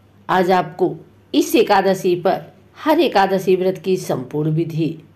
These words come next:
नियम और उद्यापन का तरीका क्या है और किन किन सामग्री की आवश्यकता होती है, बताते हैं। इसका उद्यापन देवताओं के प्रबोध समय में ही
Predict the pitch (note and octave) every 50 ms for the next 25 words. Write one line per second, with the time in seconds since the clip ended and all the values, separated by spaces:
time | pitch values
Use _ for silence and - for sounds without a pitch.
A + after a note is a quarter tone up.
0 | _ _ - D#3+ E3+ E3+ E3+ E3 D3+ D3 D3+ - - - _ _ - D#3+ F#3+ G3
1 | F#3+ F3+ E3+ E3 D#3 F3+ F3 E3+ E3+ F#3 F3+ F3 F3 F3+ F3 E3+ E3+ F#3 F3 F3+
2 | F3 E3+ E3+ F#3 F3 F3 D#3+ D#3 F#3 F3+ F3 E3 D#3 F#3 E3+ D3+ - - - _
3 | _ _ _ _ _ - F#3 G#3 G3 G#3 C#4+ D4 C#4+ C4 - D#4+ C4+ B3+ - -
4 | A#3+ A3+ A3+ A3 G3 G3 G3+ G#3+ G#3 G3 - G#3+ G3 - D#3 D3 C3+ C3 - -
5 | - C#3+ - - - - D#3+ D#3+ D#3 D#3 D#3+ D#3+ D#3+ D#3 E3+ F3 E3+ D#3+ D#3 F3
6 | D3 - - - _ _ _ _ _ _ _ _ _ C#3+ C#3 - - C#3 A#2 B2
7 | - - - D3 C#3+ D3+ D#3 D#3+ C#3 D#3 - - - _ _ _ _ _ _ _
8 | _ - G3 - - E3 F3+ F#3+ F#3 F#3 D#3 F#3+ F#3+ F3+ F3 - G3 E3+ C#3+ E3
9 | - - - _ - - _ _ _ _ - F#3+ A#3 D#4+ F4+ F4 F4 E4+ C#4 B3
10 | A#3 A#3 A#3 A#3 B3 A3+ A3+ G#3+ G#3+ F#3+ G3 G3 G3 G3 - A3 G3 G3+ G3+ G3
11 | G3+ G3+ G3+ G3+ F#3 G#3+ F#3+ D#3 - -